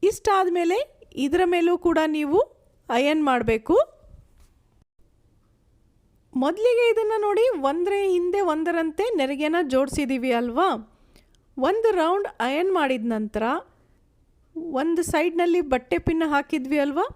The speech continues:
ಅದನ್ನ ತೆಗೆದ್ಬಿಟ್ಟು ನೆರಿಗೆಯನ್ನ ಸ್ವಲ್ಪವೇ ಸ್ವಲ್ಪ ಬಿಡಿ ಬಿಡಿಯಾಗಿ ಜೋಡಿಸ್ಕೋಬೇಕಾಗತ್ತೆ. ಈಗಾಗ್ಲೇ ಇದನ್ನ ಒಂದು ರೌಂಡ್ ಅಯರ್ನ್ ಮಾಡಿರೋದ್ರಿಂದ ಬಿಡಿಸ್ಕೊಳ್ಳೋದಕ್ಕೂ ಈಸಿಯಾಗಿ ಬರುತ್ತೆ.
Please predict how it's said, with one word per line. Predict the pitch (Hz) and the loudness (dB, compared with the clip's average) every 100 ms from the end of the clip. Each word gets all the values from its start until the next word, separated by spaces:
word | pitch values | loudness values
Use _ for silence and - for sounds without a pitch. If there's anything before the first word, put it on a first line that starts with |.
| _ _ - _ _ _ _ 233 | _ _ -20 _ _ _ _ -4
ಅದನ್ನ | 254 294 311 | -2 -2 -2
ತೆಗೆದ್ಬಿಟ್ಟು | 311 247 277 269 294 - 403 571 _ _ _ _ _ _ _ _ _ _ | -2 -2 -2 -2 -2 0 0 0 _ _ _ _ _ _ _ _ _ _
ನೆರಿಗೆಯನ್ನ | 247 320 440 415 294 262 392 | -2 0 2 2 2 0 -2
ಸ್ವಲ್ಪವೇ | - - 285 392 427 - 403 392 427 | -2 0 2 2 2 2 0 2 0
ಸ್ವಲ್ಪ | - 349 349 427 539 _ _ _ _ _ | 0 0 2 0 -2 _ _ _ _ _
ಬಿಡಿ | 240 302 349 | -2 2 2
ಬಿಡಿಯಾಗಿ | 320 320 302 277 285 403 | 2 2 2 2 2 2
ಜೋಡಿಸ್ಕೋಬೇಕಾಗತ್ತೆ. | 302 247 247 262 240 226 226 208 220 247 392 - _ - - - - _ - _ _ _ _ _ _ _ _ _ - | 2 0 0 -2 0 0 -2 -4 -2 0 -2 -4 _ -20 -20 -20 -20 _ -20 _ _ _ _ _ _ _ _ _ 0
ಈಗಾಗ್ಲೇ | 359 415 403 427 453 494 | 0 2 2 2 2 2
ಇದನ್ನ | 440 440 453 427 | 2 2 0 2
ಒಂದು | 381 392 | 2 0
ರೌಂಡ್ | 370 359 392 381 | 2 2 2 0
ಅಯರ್ನ್ | 247 277 370 | 0 0 0
ಮಾಡಿರೋದ್ರಿಂದ | 381 311 302 285 269 262 254 277 466 | 0 0 0 0 0 -2 -2 0 -2
ಬಿಡಿಸ್ಕೊಳ್ಳೋದಕ್ಕೂ | 339 247 294 359 - 339 320 302 - 403 571 | -2 -2 -2 -2 0 0 0 -2 0 2 4
ಈಸಿಯಾಗಿ | 294 277 285 320 277 240 370 | 2 -2 0 2 2 0 -4
ಬರುತ್ತೆ. | 311 226 233 226 - 220 359 - | 0 0 0 -4 -4 -2 -2 -6